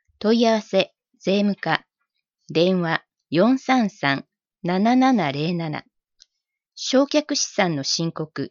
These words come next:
一月一日現在、市内で事業を行っている法人や個人は、償却資産の申告が必要です。期限、二月二日。なお、エルタックスで申告できます。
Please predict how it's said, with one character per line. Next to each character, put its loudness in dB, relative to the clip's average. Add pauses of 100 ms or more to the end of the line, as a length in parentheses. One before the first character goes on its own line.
(580)
一 -2
月 -2
一 -4
日 -6
現 -2
在、 -6 (180)
市 0
内 4
で -4
事 -4
業 0
を -2
行 -6
っ -2
て -6
い -4
る -8
法 -4
人 -4
や -4
個 -4
人 -4
は、 -8 (220)
償 -2
却 -4
資 -8
産 0
の -2
申 -2
告 -8
が -6
必 -12
要 -2
で -6
す。 -20 (540)
期 2
限、 0 (220)
二 0
月 -2
二 -18
日。 -4 (480)
な 2
お、 -12 (280)
エ -2
ル -2
タ -2
ッ -2 (100)
ク -10
ス -14
で -2
申 -6
告 -12
で -6
き -10
ま -8
す。 -20